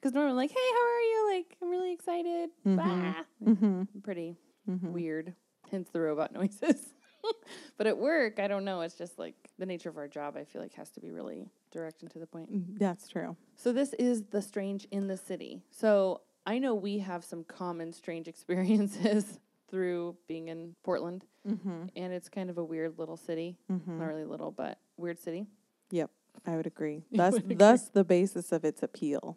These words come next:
Speaker 1: <laughs> It's true. <laughs>
Speaker 2: That's why I'm still here.
Speaker 1: You like the weird?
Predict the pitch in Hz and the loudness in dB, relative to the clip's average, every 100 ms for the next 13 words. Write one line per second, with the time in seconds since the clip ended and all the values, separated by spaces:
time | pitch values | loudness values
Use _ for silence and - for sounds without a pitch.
0 | - - 233 254 311 - - - 247 262 | -12 2 4 8 6 4 -4 0 6 6
1 | 254 226 - 294 - - 277 - 277 - | 6 0 2 -2 -2 -12 -8 -8 -8 -8
2 | 262 _ _ _ _ _ _ 466 185 - | -10 _ _ _ _ _ _ -4 -4 0
3 | 196 185 180 170 - 151 151 139 135 151 | 2 4 2 -2 -2 -2 -2 -4 -6 -8
4 | 160 320 - 330 254 - 196 185 175 180 | -12 -16 -12 -10 -10 -12 -8 -8 -8 -8
5 | 175 165 185 | -6 -6 -8